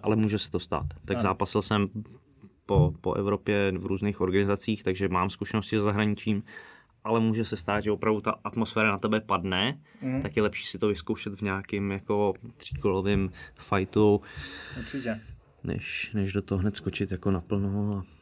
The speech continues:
Speaker 2: Souhlasím. Když se takhle o tom bavíme, tak mě, eh, napadá Buchinger, který teďka nedávno zápasoval K S, eh, v K S V o titul, prohrál na body. Eh, jak jsi, koukal ses na ten zápas?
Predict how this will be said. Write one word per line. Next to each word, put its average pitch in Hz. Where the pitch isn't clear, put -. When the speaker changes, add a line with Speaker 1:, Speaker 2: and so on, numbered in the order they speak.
Speaker 2:
Souhlasím. 135
Když 117
se 165
takhle 139
o 123
tom 143
bavíme, 113
tak 123
mě, 117
eh, 110
napadá 113
Buchinger, 110
který 123
teďka 110
nedávno 110
zápasoval 104
K 107
S, 110
eh, 107
v 76
K 107
S 107
V 113
o 101
titul, 127
prohrál 131
na 101
body. 123
Eh, 117
jak 120
jsi, -
koukal 131
ses 226
na 226
ten 214
zápas? 175